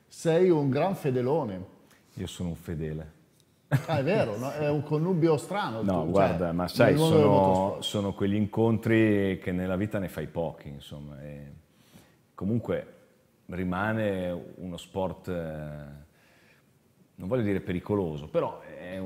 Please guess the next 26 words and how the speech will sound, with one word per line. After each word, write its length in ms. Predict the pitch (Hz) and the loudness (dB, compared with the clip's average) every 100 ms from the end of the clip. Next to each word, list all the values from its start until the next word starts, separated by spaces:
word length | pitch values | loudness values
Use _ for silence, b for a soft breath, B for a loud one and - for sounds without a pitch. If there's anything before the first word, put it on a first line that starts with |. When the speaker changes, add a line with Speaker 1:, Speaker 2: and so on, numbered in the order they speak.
| 95 | -8
Speaker 2:
è 100 | 101 | -6
uno 220 | 104 113 | -4 -4
sport 560 | 110 - 117 110 117 92 | -4 2 2 2 0 -2
p-, 320 | - 85 80 - | -4 -12 -12 -12
particolare, 880 | 92 78 - - 90 107 98 143 120 | -10 -10 -12 -8 -4 -2 -2 -4 -4
Speaker 1:
Beh, 40 | |
Speaker 2:
dove 200 | 82 87 | -6 -6
Speaker 1:
no, 40 | - | -6
Speaker 2:
c'è 120 | 107 | -4
un 120 | 98 | -2
Speaker 1:
no. 60 | 101 | -2
Speaker 2:
investimento 840 | 98 98 - 110 98 101 101 101 | -2 -4 -4 -2 -2 -2 -4 -4
di 600 | 92 90 87 87 85 82 80 - | -4 -4 -6 -6 -8 -10 -14 -14
Speaker 1:
È 120 | 127 | -12
pericoloso. 640 | 117 104 98 92 85 71 60 - _ _ - | -10 -10 -10 -12 -14 -16 -18 -20 _ _ -14
Speaker 2:
Rimane 500 | - 98 87 92 95 | -6 -2 0 -2 -2
ancora 340 | 85 - 92 85 | -4 -6 -6 -6
pericoloso, 680 | 90 87 127 107 107 113 | -6 -4 0 2 2 0
insomma, 380 | 92 - 90 85 | -2 -4 -6 -8
e 340 | 71 98 87 - - - | -8 -10 -12 -18 -20 -10
metterti 560 | 104 113 - 101 - | -6 -6 -2 -4 -2
nelle 240 | 110 110 113 | 0 0 0
mani 500 | 120 113 101 90 87 | 0 0 0 -2 -4
di 100 | 92 | -4
una 180 | 95 | -4
persona 1080 | 90 87 - 107 101 95 87 85 82 82 - | -6 -8 -6 -4 -2 -4 -6 -8 -10 -12 -18